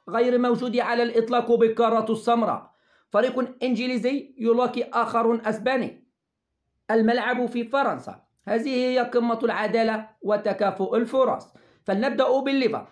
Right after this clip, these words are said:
تأسس ألف تمنمية اتنين وتسعين وبالتحديد خمسة عشر مايو. الملعب أنفيلد، المدير الفني يورجان كلوب. الليفر إنجازات عديدة، فاز بالدوري الإنجليزي تسعة عشر لقباً،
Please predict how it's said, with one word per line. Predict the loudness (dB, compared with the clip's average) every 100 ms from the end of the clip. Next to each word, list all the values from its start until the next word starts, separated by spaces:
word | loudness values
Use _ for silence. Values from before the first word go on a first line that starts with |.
| _ _
تأسس | -10 -6 -4 -2 0
ألف | -2 -2 -2 -2 -2
تمنمية | -2 0 0 0 0
اتنين | 0 -2 0
وتسعين | 0 -2 -4 -2 0
وبالتحديد | 0 -2 -2 -4 -4 -2 -2
خمسة | -2 -4 -4 -2
عشر | -2 -2 -2 -2
مايو. | -2 -6 -8 -4
الملعب | -2 0 -2 -2 -2 -2
أنفيلد، | 0 -2 -6 -12 -6
المدير | -4 -2 0 0 0
الفني | 0 0 0 0 0
يورجان | 0 0 0 -2
كلوب. | -2 -2 -2 -4 -14 _ _ _ _ _ _ _ _ -2
الليفر | 0 2 0 -2 -2
إنجازات | 0 2 2 2 0
عديدة، | -2 -2 -2 -4 -6 -16 _ _ _ _
فاز | 0 2
بالدوري | 0 2 2 2
الإنجليزي | 2 0 0 0 0 0 -2
تسعة | -2 -2 0 2
عشر | 2 0 0 0
لقباً، | -2 -4 -12